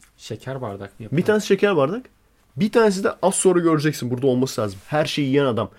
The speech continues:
Speaker 2: Bir tane adam uçağı komple yemiş. <laughs> Midesinde böyle bir bilmem ne asidi mi ne oluyor, tamam mı? Bir şeyi,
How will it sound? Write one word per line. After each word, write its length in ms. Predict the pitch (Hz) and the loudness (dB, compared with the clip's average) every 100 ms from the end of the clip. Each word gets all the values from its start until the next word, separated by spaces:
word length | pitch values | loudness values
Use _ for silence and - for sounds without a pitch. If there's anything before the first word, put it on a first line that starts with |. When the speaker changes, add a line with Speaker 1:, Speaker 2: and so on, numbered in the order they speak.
| _ _ - | _ _ -14
Speaker 2:
Bir 140 | 123 | -4
tane 200 | 165 151 | 0 2
adam 300 | 139 160 196 - _ 135 | 0 -2 -6 -12 _ -10
uçağı 300 | - 170 165 | -4 -4 -2
komple 340 | 151 143 113 | -2 -2 -6
yemiş. 320 | 92 82 - _ _ - | -8 -10 -20 _ _ -18
<laughs> 160 | - 143 135 196 147 202 208 - - _ - | -12 -10 -8 -10 -10 -8 -8 -10 -16 _ -6
Midesinde 600 | 120 156 175 190 220 226 | -2 2 2 2 2 4
böyle 240 | 220 190 | 2 2
bir 200 | 170 226 - | -6 -10 -12
bilmem 480 | 123 120 147 170 196 | -12 -6 -4 -2 -4
ne 60 | 220 | -4
asidi 420 | 151 117 156 208 | -4 -4 -4 -4
mi 120 | 185 | 0
ne 60 | 190 | 0
oluyor, 400 | 156 104 123 - | 0 0 -4 -6
tamam 180 | 185 | -8
mı? 220 | 190 92 - _ _ _ _ - - | -10 -12 -14 _ _ _ _ -20 -16
Bir 100 | 117 | -8
şeyi, 280 | - 170 | -2 -2